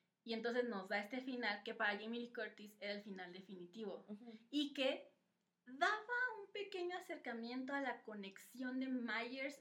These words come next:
Speaker 1: sin decirlo de que fuera su hermana, que era al final, ella se encuentran al, eh, al, al, el cuerpo de Myers y se lo van a llevar en
Speaker 2: Ujú.
Speaker 1: ambulancia,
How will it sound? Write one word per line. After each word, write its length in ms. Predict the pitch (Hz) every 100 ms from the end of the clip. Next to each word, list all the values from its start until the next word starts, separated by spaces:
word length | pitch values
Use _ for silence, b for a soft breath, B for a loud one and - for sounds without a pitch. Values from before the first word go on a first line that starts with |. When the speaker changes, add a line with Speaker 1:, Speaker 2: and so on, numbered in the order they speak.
| -
Speaker 1:
sin 180 | 226
decirlo 360 | 202 202 226 233
de 100 | 214
que 100 | 202
fuera 340 | - 196 190 202
su 120 | 185
hermana, 420 | 156 156 - - _ b b -
que 100 | 196
era 160 | 196
al 260 | - 208 196
final, 440 | 202 202 196 202 - _ _ -
ella 420 | 202 214 208 - - _ _ _
se 200 | 220 185
encuentran 500 | 208 233 247 254 240
al, 180 | 190 196
eh, 280 | - 180 180
al, 240 | 180 175
al, 220 | 175 180 190 _ -
el 180 | 208 208
cuerpo 360 | 233 226 226
de 100 | 214
Myers 460 | 202 208 220 269 330 - b b
y 80 | 208
se 120 | 214
lo 100 | 196
van 120 | 190
a 60 | 208
llevar 180 | 185 185
en 80 | 185
Speaker 2:
Ujú. 60 |
Speaker 1:
ambulancia, 580 | 180 185 208 254 294 320